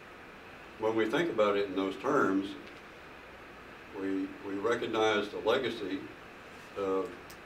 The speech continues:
European Christianity in North America has been one of, not only here in North America, but around the world, of creating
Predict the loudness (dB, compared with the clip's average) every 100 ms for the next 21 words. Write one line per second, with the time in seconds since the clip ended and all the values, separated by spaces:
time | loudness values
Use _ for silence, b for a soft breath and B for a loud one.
0 | -16 -16 -16 -16 -16 -12 -2 0 2 2
1 | 2 0 0 2 2 2 2 2 2 0
2 | 2 6 6 4 0 0 -4 -12 -14 -4
3 | -2 0 2 2 4 8 8 6 2 0
4 | 2 4 6 6 6 6 6 6 6 4
5 | 2 2 2 0 -2 0 0 -2 0 4
6 | 4 4 0 -2 0 2 0 -2